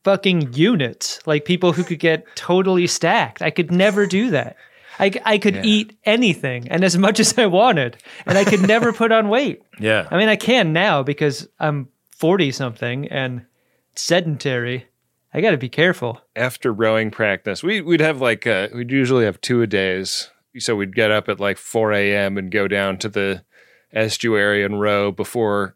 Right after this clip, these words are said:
Speaker 2: school. And then, like, after school, you'd have to go back and do another practice.
Speaker 1: I wouldn't sign up for classes at ten A M 'cause they were too early for me <laughs> in
Speaker 2: Yeah.
Speaker 1: college. And you started at four.
Speaker 2: Yeah. It was bad.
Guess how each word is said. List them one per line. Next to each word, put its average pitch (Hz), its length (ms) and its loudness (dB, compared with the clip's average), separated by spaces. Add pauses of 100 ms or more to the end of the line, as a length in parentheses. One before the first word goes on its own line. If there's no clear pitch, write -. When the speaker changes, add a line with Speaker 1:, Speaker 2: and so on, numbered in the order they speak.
(340)
Speaker 2:
school. 101 680 0
And 107 160 -2
then, 101 120 -2
like, 98 200 -4
after 117 380 0
school, 113 260 -2
you'd 104 140 -2
have 107 100 -2
to 107 80 -6
go 101 120 -2
back 110 580 -2 (420)
and 95 160 -10
do 113 140 2
another 107 400 0
practice. 101 800 -4 (140)
Speaker 1:
I 240 140 0
wouldn't 220 440 -2
sign 196 260 0
up 170 160 0
for 165 140 -2
classes 160 540 0
at 147 140 -4
ten 160 280 -2
A 143 180 0
M 165 220 0
'cause 135 200 -6
they 139 100 0
were 127 160 -6
too 139 260 -4
early 127 300 -4
for 120 160 -6
me 117 280 -8 (460)
<laughs> - 500 -12
in 151 140 0
Speaker 2:
Yeah. 208 160 4
Speaker 1:
college. 131 420 -2 (220)
And 196 160 4
you 240 140 4
started 233 580 2
at 196 120 -2
four. - 500 0 (220)
Speaker 2:
Yeah. 101 260 -2 (420)
It 113 60 -2
was 131 120 0
bad. 131 420 2